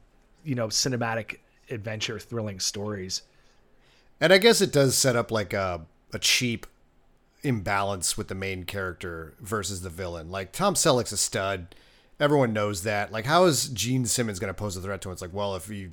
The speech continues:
Speaker 2: the showdown is in the one place he fears most, then, you know.
Speaker 1: Right. Of course,
Speaker 2: This
Speaker 1: Gene Simmons doesn't know that, which is even more
Speaker 2: Yeah, he has
Speaker 1: annoying.
Speaker 2: no idea. He's just like, "Come to this high rise that I randomly chose."
Speaker 1: Yeah.
Speaker 2: He's like, "Fuck it, thank," he's, like,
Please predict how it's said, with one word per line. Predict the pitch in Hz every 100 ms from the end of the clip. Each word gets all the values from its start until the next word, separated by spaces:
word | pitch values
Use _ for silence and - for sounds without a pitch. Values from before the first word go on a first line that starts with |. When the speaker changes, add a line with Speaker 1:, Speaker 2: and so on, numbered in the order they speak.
| -
Speaker 2:
the | 113 95
showdown | - 127 147 120 101
is | 95
in | 104
the | 98
one | 117 107
place | 95 120 110
he | 113
fears | 92 117 104 87
most, | 107 139 110 - -
then, | 110 101
you | 104 101
know. | 87 92 - 151
Speaker 1:
Right. | 135 131 117 -
Of | 156
course, | - 175
Speaker 2:
This | 127
Speaker 1:
Gene | 196 175
Simmons | 185 175
doesn't | 160 156 143
know | 123 127 143
that, | 117 90 90 -
which | 135 127
is | 135
even | 139 135 120
more | 127 135
Speaker 2:
Yeah, | 180 135
he | 160
has | 180
Speaker 1:
annoying. | - 175
Speaker 2:
no | 190 185
idea. | 180 170 185 117 101 - -
He's | 127 135
just | 143 131
like, | 131 104
"Come | 120 127
to | 131
this | 151 143
high | 156 226
rise | 202 160 143 139 127
that | 135
I |
randomly | 135 135 127 127 120
chose." | 135 123 123 131 131 -
Speaker 1:
Yeah. | 147 135 131 117 107
Speaker 2:
He's | 147 135
like, | 127 104
"Fuck | - - 160 151
it, | 120 90
thank," | 156 127
he's, | 120 131
like, | 131